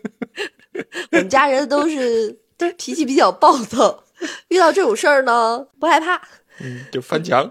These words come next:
Speaker 1: 对，生气，他就把自行车给扔了，<laughs> 扔那儿都没锁，然后就翻个墙，找着路就回了，挺有意思。
Speaker 2: <laughs> 这，这个思路挺清奇。
Speaker 1: 啊。
Speaker 2: 太有意思了，太有意思了。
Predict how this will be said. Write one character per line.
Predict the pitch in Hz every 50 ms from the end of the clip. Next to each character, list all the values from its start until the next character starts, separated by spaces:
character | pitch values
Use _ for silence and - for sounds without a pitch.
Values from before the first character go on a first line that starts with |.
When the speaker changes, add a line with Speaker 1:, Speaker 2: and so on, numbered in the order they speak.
| - _
Speaker 1:
对， | - 254 262
生 | 262 - 381 330 320
气， | - - - 349 - - -
他 | - 214 214
就 | 240
把 | 233 233
自 | 240 277
行 | 294 330
车 | 349 339
给 | 311 226
扔 | 208 202 220 233 247 277
了， | 294 247 - - _ - 349 320 277 240 - _ - -
<laughs> | - 180 175 - - _ _ _ -
扔 | 208 202 240 254 277
那 | 294 285
儿 | 254 254
都 | 302
没 | 320 370 403
锁， | 392 - 180 - - - 170 - - _ _ _ _
然 | - 185 190
后 |
就 | 190 196 196
翻 | 196 - 233
个 | 233 208
墙， | 202 208 165 151 185 220 - _
找 | - 156 147
着 | 156 165
路 | 180 185 170
就 | 170 170
回 | - - 151
了， | 143 147 165 - _ - - - - - - - - - _ _
挺 | _ - 190
有 | 220 214 220
意 | 202 202
思。 | 185 - - 220 - - 226 -
Speaker 2:
<laughs> | _ - - -
这， | - - - - - - - - - -
这 | - 233 220
个 | 185 160
思 | 147 - - 151 147
路 | 151 147 135
挺 | 131 113 104 98
清 | - - 131 127 131
奇。 | 127 - - - - - - _ _ _ _
Speaker 1:
啊。 | - 185 185 165 165 _ _ _
Speaker 2:
太 | - 175
有 | 160 135 120
意 | 123 123
思 | 117 117 104
了， |
太 | 107 135 151
有 | 151 127 110
意 | 110 110
思 | - -
了。 | -